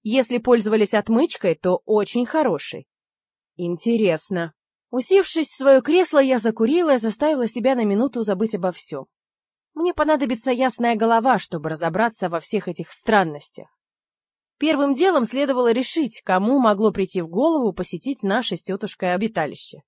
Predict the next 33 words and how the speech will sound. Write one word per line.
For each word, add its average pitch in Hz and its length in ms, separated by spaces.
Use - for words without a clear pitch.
Квартирные 226 640
воры, 285 320
которые 185 380
ничего 180 340
не 175 160
берут, 160 480
аккуратно 180 560
закрывают 165 540
за 165 60
собой 165 340
дверь 175 360
и 214 120
притом 220 400
оставляют 196 500
после - 240
себя 190 300
образцовый 185 480
порядок? 208 580
Бред 208 400
сивой 185 220
кобылы. 156 480
То, 277 160
что 247 220
гости 247 400
просто 226 380
ошиблись 208 500
адресом 226 580
и, 196 100
поняв 214 340
свою 190 300
ошибку, 196 460
тихо 196 320
ретировались, 208 760